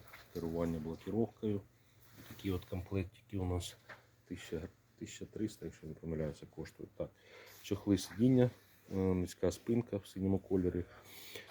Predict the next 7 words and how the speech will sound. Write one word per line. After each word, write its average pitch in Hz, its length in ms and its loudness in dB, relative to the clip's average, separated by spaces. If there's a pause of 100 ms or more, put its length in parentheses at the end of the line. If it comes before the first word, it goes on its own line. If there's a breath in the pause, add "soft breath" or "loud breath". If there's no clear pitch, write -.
(140)
Отаке 87 320 2
от 80 160 4
сидіння, 82 420 2
це - 160 -4
у 80 80 4
нас 78 260 2
Нідерланди. 90 680 4